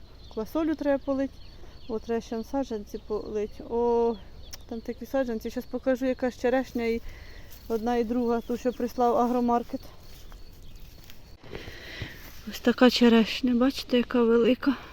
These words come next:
Викинуло там непонятно що. І не росте, і воно, бачите, таке. М. Хто зна що. Щас іншу покажу.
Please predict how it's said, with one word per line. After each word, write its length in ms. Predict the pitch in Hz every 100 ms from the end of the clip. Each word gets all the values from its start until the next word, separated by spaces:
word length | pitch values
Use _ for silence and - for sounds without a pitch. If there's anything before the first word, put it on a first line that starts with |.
| - - - - - - - - - - - - -
Викинуло 600 | 240 254 - 240 240 233 226
там 300 | 233 233 226 - -
непонятно 680 | 226 - 226 233 226 233 226
що. 360 | - - 294 - - - - - - - - - - - - -
І 200 | - 330
не 140 | 339 330
росте, 640 | 330 - - 339 349 339
і 380 | - - - 240
воно, 360 | 247 240 233 233
бачите, 440 | 247 254 - -
таке. 280 | - - - - - - - - - - - - - - - - 262
М. 140 | 226 - - - - - - - - - - - - - - - - - - -
Хто 300 | - - 269
зна 180 | 254 247
що. 300 | - 233 226 - - - - - - - - - - - -
Щас 300 | - 262 254
іншу 300 | 262 240 -
покажу. 520 | - 240 254 240 247